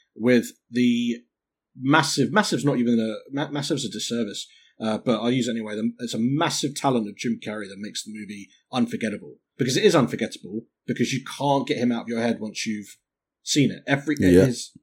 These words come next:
Speaker 1: he's got the raw charisma and presence of, of pr-,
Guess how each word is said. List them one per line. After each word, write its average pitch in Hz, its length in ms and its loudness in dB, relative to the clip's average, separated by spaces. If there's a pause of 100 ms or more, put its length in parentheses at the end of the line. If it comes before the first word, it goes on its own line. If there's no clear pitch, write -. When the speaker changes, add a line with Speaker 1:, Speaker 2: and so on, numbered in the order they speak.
Speaker 1:
he's 139 420 -6
got 135 260 -2 (460)
the 123 80 -6
raw 156 760 4 (340)
charisma 131 720 2
and 110 440 -10 (460)
presence 117 560 2
of, 113 140 -18 (140)
of 113 180 -10 (800)
pr-, - 80 -10